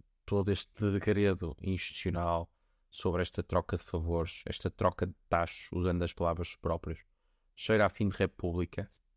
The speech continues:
Ahm, enfim, sobre isso já muitos falaram. Eu queria falar sobre o facto desta Operação Tutti Frutti, portanto, para quem possa ter estado, eh,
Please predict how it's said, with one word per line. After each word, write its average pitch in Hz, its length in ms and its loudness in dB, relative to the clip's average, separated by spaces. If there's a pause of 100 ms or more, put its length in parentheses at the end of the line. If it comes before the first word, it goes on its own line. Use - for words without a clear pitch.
(160)
Ahm, 82 400 -4 (720)
enfim, 92 400 0
sobre 110 320 2
isso - 140 0
já 107 100 6
muitos 95 280 2
falaram. 90 360 -2 (560)
Eu - 100 -2
queria 151 480 2
falar 113 460 2
sobre 113 480 0
o 120 40 -4
facto - 440 -2
desta 98 240 2
Operação 92 380 0
Tutti - 240 -2
Frutti, 139 400 0
portanto, - 440 -10
para - 120 -8 (120)
quem 87 220 0 (240)
possa 85 300 -4
ter - 180 -2
estado, 80 580 -2 (600)
eh, 85 320 -4